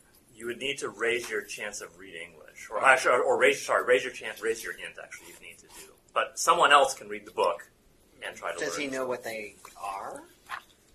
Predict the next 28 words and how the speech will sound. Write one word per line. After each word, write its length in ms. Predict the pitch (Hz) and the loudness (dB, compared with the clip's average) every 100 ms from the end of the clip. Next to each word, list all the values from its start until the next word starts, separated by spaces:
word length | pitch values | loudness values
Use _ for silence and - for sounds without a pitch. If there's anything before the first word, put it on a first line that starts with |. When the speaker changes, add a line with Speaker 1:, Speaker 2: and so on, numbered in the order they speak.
| _ | _
Speaker 3:
so 240 | - - 117 | -14 -10 -8
that 200 | 110 110 | -10 -12
we 100 | 113 | -14
could 180 | 123 120 | -12 -8
tell 200 | 117 113 | -6 -6
whether 260 | 113 110 | -8 -10
it's 180 | 110 - | -12 -12
worth 220 | 104 113 - | -14 -14 -12
one 140 | 120 | -12
of 80 | 127 | -8
the, 120 | 123 117 | -10 -8
the 140 | 117 | -8
rest 240 | 120 - | -8 -6
of 60 | 127 | -8
us 160 | 127 - - - _ | -8 -12 -20 -20 _
trading 320 | - 143 135 | -4 -2 -2
our 100 | 135 | -6
sanity 440 | 135 139 135 139 139 | -8 -6 -6 -6 -10
for 240 | - 143 | -10 -10
it? 140 | 156 - | -6 -4
Speaker 1:
<laughs> 40 | 571 539 - - - - - - - | -4 -8 -12 -8 -8 -8 -14 -18 -10
Not 180 | 139 117 | -4 -4
really. 260 | 104 87 90 | -2 -4 -6
I'm 840 | - - - - - - _ _ | -10 -20 -20 -20 -20 -20 _ _
not 100 | 98 | -20
gonna 120 | 101 - | -20 -20
tell 120 | 85 | -18
you. 100 | 82 | -18